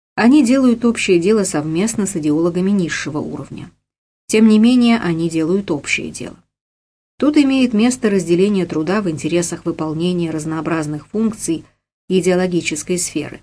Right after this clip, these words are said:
Одно дело выработать рафинированную идеологическую идею с учетом состояния науки, общественного сознания, политической и экономической ситуации и так далее.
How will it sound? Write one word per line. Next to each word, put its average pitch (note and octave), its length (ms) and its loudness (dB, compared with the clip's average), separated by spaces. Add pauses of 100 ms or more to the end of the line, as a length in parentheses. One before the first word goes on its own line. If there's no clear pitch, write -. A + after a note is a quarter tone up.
(720)
Одно G3+ 360 2
дело A3 480 2
выработать E3+ 720 0
рафинированную E3+ 920 -2 (120)
идеологическую D#3 880 -4
идею F3+ 420 0
с - 100 -14
учетом E3 400 -4
состояния D3+ 640 -4
науки, E3+ 560 -4 (420)
общественного G3+ 640 0
сознания, F3 680 -4
политической F3+ 840 -2
и E3 220 0
экономической D#3 720 -6
ситуации D#3 640 -4
и D3+ 160 -4
так E3+ 220 -4
далее. C3 420 -8